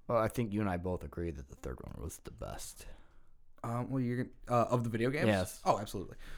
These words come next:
Speaker 2: Um, I, the second one has a fun, fun, great story and has boobies within the first ten minutes.
Speaker 1: Mm-hmm.
Speaker 2: But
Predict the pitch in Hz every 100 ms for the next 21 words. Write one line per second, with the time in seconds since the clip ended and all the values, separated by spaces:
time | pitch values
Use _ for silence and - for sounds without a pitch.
0 | - - 107 62 - - - - 151 135
1 | - 139 196 202 226 202 143 - - 135
2 | 117 - - - - 139 170 185 - -
3 | 123 123 117 110 117 - 104 104 104 101
4 | - 107 113 104 - 98 95 95 - 107
5 | 104 - 101 95 82 82 123 123 113 107
6 | - 123 123 110 101 -